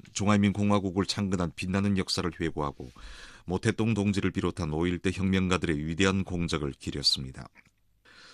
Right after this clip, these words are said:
습근평 총서기는 전당 전국 여러 민족 인민들은 긴밀히 단합돼 소심을 잃지 말고 사명을 명기하며 개척 혁신해야 한다고 강조했습니다.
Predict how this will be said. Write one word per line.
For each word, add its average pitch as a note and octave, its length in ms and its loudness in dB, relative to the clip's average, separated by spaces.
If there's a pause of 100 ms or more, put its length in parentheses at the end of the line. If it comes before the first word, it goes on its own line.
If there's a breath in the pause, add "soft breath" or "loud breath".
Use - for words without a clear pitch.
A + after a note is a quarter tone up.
(100)
습근평 G2 540 4
총서기는 D#2 800 -2
전당 G2 460 4
전국 G2 500 2
여러 F#2 180 4
민족 F#2+ 340 2
인민들은 F2 580 0
긴밀히 G2 500 4
단합돼 F2 600 -4 (100)
소심을 G2+ 640 2
잃지 F2+ 360 -4
말고 D#2+ 340 -2
사명을 E2+ 480 0
명기하며 D2 640 -2 (400 loud breath)
개척 - 340 -2 (100)
혁신해야 F2+ 460 0
한다고 D2+ 380 -4
강조했습니다. C#2+ 760 -6